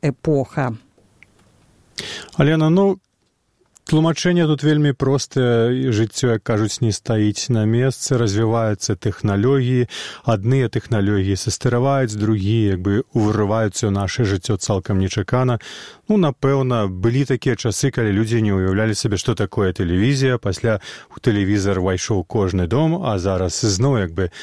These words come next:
Speaker 2: глядзенне тэлевізара ўжо адыходзіць у бок.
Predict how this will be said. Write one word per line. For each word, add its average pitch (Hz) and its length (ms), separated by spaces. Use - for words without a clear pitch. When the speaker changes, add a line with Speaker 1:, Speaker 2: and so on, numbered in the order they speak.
Speaker 2:
глядзенне 101 640
тэлевізара 92 800
ўжо 104 320
адыходзіць 98 640
у 104 60
бок. 139 320